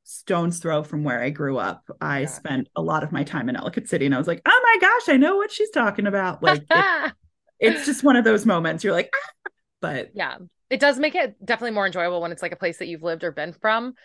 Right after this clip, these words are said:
Speaker 2: I f-, don't know a single one that's in Arizona at the, off the top of my head, but, uh, yeah, yeah. It makes it more enjoyable. You're like, "Ah, I know where that's at." Like, anytime I read books about Denver, I'm like,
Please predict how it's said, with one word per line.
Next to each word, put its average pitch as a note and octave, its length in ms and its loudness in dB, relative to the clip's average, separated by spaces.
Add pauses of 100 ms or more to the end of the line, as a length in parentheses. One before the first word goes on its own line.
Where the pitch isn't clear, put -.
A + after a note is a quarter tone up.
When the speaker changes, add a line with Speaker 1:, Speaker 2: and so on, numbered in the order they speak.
(640)
Speaker 2:
I G3 140 2
f-, - 200 -10 (220)
don't G3 220 2
know G3 100 0
a F3+ 60 -2
single F3+ 280 -2
one E3+ 120 0
that's E3 180 -8
in F3 80 -4
Arizona D#3 560 -2
at D#3+ 120 -4
the, - 80 -16 (100)
off E3 160 -4
the F3 60 -12
top D3+ 180 -10
of D#3 60 -16
my D#3 80 -6
head, D#3 340 -4
but, D#3 240 -2
uh, D3 240 -4
yeah, D3+ 160 -10 (180)
yeah. - 200 -14 (100)
It C#4+ 80 4
makes F4 180 2
it D#4+ 80 0
more E4 120 6
enjoyable. G#3+ 380 2
You're A3 100 0
like, B3+ 160 -4
"Ah, - 120 -10 (100)
I A#3+ 40 -18
know F3 200 -12
where - 120 -10
that's - 200 -12
at." - 200 -8
Like, G#3+ 180 -4
anytime B3+ 240 -4
I C#4 40 2
read B3+ 160 -2
books G#3 140 -6
about E3 180 -4
Denver, D#3+ 260 -6
I'm A2+ 60 -12
like, F#3+ 160 -10